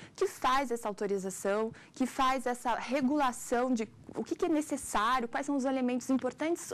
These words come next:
ou não pra você virar uma seguradora. A seguradora, ela é responsável, então, por aceitar, por assumir esses riscos transferidos pelo segurado e, e, e re-,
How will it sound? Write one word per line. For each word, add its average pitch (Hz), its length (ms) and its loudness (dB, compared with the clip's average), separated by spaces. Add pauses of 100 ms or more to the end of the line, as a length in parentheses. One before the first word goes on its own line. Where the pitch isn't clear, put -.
ou 277 160 2
não 240 320 2 (240)
pra 262 180 2
você 254 320 -2
virar 226 300 2
uma 220 140 -2
seguradora. 240 680 -2 (1300)
A - 60 2
seguradora, 214 800 2
ela 233 160 2
é - 20 -2
responsável, 240 500 -2
então, 226 300 0
por 220 220 0
aceitar, 226 640 0
por 220 180 -4
assumir 277 680 2
esses 302 300 -2
riscos 214 680 0 (180)
transferidos 285 800 0
pelo 226 240 2
segurado 175 720 -2 (460)
e, 302 320 4
e, 254 640 6
e 254 160 4
re-, 269 280 2